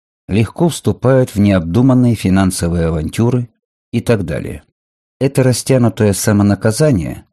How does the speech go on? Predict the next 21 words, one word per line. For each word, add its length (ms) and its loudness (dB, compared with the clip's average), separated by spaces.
кажется 460 0
не 160 4
связанным 640 -2
с 140 -6
осознанием 880 0
какого-либо 580 0
чувства 380 -4
вины. 380 -4
Все 460 0
вышеперечисленное, 1300 -2
в 60 -20
конце 340 0
концов, 560 -2
приводит 480 0
к 80 -18
такой 340 -2
реакции 480 -4
горя, 460 -4
которая 460 0
принимает 500 2
форму 600 0